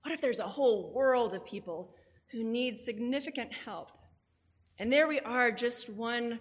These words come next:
person trying to be the Good Samaritan. It's enough to make our heads spin, which is the point. What the Samaritan does is so perfect,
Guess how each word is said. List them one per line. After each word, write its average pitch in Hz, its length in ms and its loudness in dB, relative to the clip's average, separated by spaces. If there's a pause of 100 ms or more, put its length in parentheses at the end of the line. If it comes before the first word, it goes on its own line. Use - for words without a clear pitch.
person 196 560 -6 (440)
trying 202 320 -4
to 196 100 -8
be 185 560 -6
the 180 80 -12
Good 180 340 -4
Samaritan. 165 680 -8 (1700)
It's - 160 -18
enough 196 360 -4
to - 120 -8
make 180 200 -2
our 160 100 -2
heads 180 420 -4
spin, - 600 -12 (1500)
which 190 240 -2
is 180 140 -2
the 208 100 -4
point. - 500 -6 (1600)
What 240 100 2
the 269 80 2
Samaritan 285 640 6
does 220 440 6
is 208 160 -4
so 226 800 2 (100)
perfect, - 600 -8